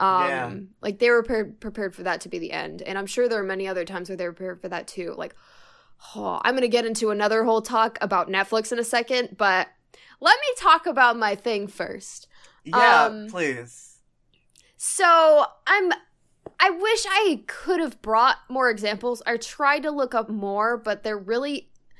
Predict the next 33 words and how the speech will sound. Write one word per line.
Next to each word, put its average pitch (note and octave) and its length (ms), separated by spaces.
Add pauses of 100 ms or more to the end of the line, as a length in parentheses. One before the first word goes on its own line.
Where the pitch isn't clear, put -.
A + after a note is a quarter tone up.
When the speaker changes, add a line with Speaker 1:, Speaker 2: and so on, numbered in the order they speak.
(160)
Speaker 1:
like, - 260
I'm E4 100
sure G4 360
there, D4 380
there B3+ 260
are A#3+ 220
examples A3 500
somewhere G#3+ 220
on G3+ 60
the G3+ 100
internet, C#4 340
but A3 100
I A3 60
just G3+ 200
couldn't A3 200
find G#3 560
the, F#3 340 (720)
the G#3+ 160
right A3 240
wording, G#3 440
I F#3+ 80
guess. F3+ 480 (320)
But B3 280 (260)
a C#4 80
couple G4 320
examples A#3+ 680
of G3+ 320
really B3 460
good A3+ 200
continuity F#3+ 1080
in F#3+ 520
Steven C4 360
Universe F#3 520